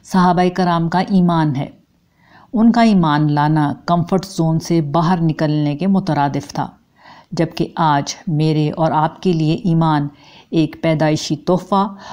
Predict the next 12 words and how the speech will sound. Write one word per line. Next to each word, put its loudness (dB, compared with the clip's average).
اور 2
ہمارا 0
کمفرٹ -2
زون -2
ہے۔ -6
چنانچہ 2
یہ 2
اللہ 2
تعالیٰ 0
کا -2
طریقہ -2
ہے -2